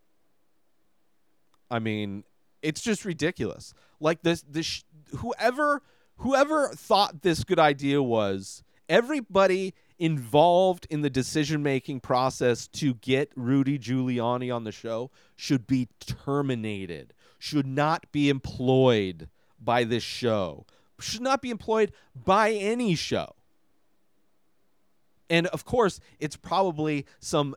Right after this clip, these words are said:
executive's idea to get him on, for sure, to boost the public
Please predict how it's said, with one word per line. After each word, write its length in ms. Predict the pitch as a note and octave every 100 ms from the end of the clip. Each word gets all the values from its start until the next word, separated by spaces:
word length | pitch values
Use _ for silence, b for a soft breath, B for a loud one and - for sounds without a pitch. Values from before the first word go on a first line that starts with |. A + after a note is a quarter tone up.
| -
executive's 920 | C3+ A2 D3+ D3 F3 C#3 B2 A#2 -
idea 720 | B2+ B2+ A2+ - A#2 C3+ A#2
to 160 | G#2 G#2+
get 180 | A2 G#2+
him 120 | G2+
on, 400 | A2+ G2+ F2 A#2 _ _ _ _ _ _ _ _ _ _ _ -
for 320 | - - D#3
sure, 480 | A#2 - C3 A#2+ F#2 b b -
to 120 | F3
boost 600 | A#2 - C3 C#3 - -
the 100 | A#2+
public 600 | - A#2+ B2 B2 A#2 -